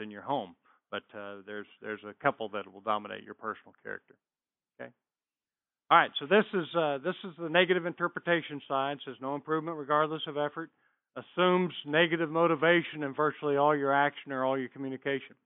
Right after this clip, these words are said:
So that's what we have to be sensitive to in this famine in our relationship. And finally, the fourth horse, Revelation six, uh, eight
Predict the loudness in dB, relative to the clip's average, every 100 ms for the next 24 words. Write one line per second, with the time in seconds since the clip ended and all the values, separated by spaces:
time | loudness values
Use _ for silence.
0 | _ _ _ -12 -4 -4 -4 -6 -6 -4
1 | -4 -6 _ -8 -8 -8 -8 -8 -14 -14
2 | -12 -10 -10 -10 -10 -12 _ _ _ 0
3 | 0 0 -2 -4 -4 -2 -2 -4 -8 -10
4 | -14 -20 _ _ _ _ _ _ _ _
5 | -2 4 4 4 -2 -2 4 6 4 0
6 | -2 -2 -8 -20 _ _ _ _ _ _
7 | _ _ _ _ -6 -4 -2 -2 -2 -8
8 | -4 -2 -2 -6 -12 _ _ _ _ -6
9 | -4 -8 -14 _ _ _ _ _ _ _
10 | -2 0 0